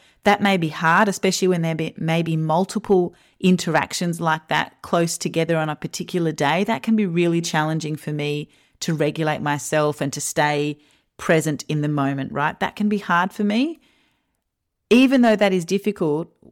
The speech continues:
when I come out on the other side of that, I'm reminded that this is just such a big change from what I have experienced, and there's so much hope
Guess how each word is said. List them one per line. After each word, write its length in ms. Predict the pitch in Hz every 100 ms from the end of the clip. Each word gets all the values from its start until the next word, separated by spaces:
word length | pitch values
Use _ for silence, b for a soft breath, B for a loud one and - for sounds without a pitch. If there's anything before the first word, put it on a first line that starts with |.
| _ _ _ _
when 360 | 175 175 214 247
I 160 | - 202
come 300 | - 190 185
out 220 | 175 -
on 100 | 160
the 100 | 160
other 160 | 160
side 380 | 160 - 156 -
of 100 | 196
that, 220 | 208 214 -
I'm 260 | 180 175
reminded 640 | 170 165 165 180 175 160 147
that 360 | 143 143 - _ _ -
this 220 | 180 185
is 100 | 175
just 240 | 165 -
such 280 | - 160 -
a 40 | 165
big 220 | 156 156
change 420 | - 147 139 139
from 200 | 156 147
what 160 | 143 -
I 160 | 143
have 180 | 143 147
experienced, 640 | 156 - - 151 147 -
and 120 | 151 160
there's 120 | 156
so 240 | - 165
much 220 | 160 160
hope 420 | - - 147 139